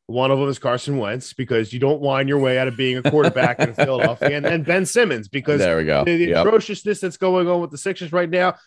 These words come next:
Speaker 1: I'm glad we don't talk about that team. <laughs>
Speaker 2: It, it is pretty amazing. Speaking of Ben Simmons and Carson Wentz, like, I don't wanna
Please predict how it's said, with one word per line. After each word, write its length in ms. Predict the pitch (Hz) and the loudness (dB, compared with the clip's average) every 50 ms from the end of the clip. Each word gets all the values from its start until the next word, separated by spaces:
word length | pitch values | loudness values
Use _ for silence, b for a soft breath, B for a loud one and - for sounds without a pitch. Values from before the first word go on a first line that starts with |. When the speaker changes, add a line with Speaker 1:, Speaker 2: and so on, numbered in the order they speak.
| b - | b -8
Speaker 1:
I'm 200 | 135 127 123 117 | -8 -8 -6 -6
glad 340 | 110 135 151 185 190 185 165 | -2 2 4 4 4 6 4
we 80 | 165 | 4
don't 180 | 165 165 160 147 | 2 2 -2 -2
talk 220 | - 160 160 156 | 0 0 0 0
about 260 | 147 147 147 139 117 | 0 -2 -2 -2 -2
that 180 | 127 123 120 117 | -4 -6 -6 -8
team. 180 | - - 110 - _ - - | -10 -18 -20 -20 _ -20 -20
<laughs> 140 | _ _ - 170 | _ _ 0 0
Speaker 2:
It, 160 | 165 175 - - | 0 0 0 0
it 180 | 185 185 185 180 | 2 4 6 6
is 180 | 202 247 - 214 | 6 4 2 0
pretty 260 | - 294 269 262 226 | -2 -2 0 2 2
amazing. 580 | 185 143 127 117 113 120 120 135 135 135 131 117 | 2 2 2 2 2 2 2 0 -2 -2 -2 -4
Speaking 400 | - - - 123 117 120 117 123 | -6 -2 -2 -2 0 0 -2 -4
of 140 | 123 104 | -4 -2
Ben 180 | 92 113 110 110 | -2 -2 -2 -2
Simmons 400 | 104 - - 110 107 104 104 101 | -4 -6 -6 -4 -4 -4 -6 -6
and 160 | 110 101 98 | -6 -6 -6
Carson 380 | - - 98 98 98 - 95 92 | -2 0 0 0 0 -2 -4 -4
Wentz, 280 | 92 92 95 98 - | -2 -2 -2 -2 0
like, 160 | 104 98 92 92 | 0 0 0 0
I 320 | 90 78 76 78 85 104 | -2 -4 -2 -2 0 2
don't 140 | 101 104 104 | 2 2 0
wanna 220 | 104 101 95 90 | 0 -2 -4 -6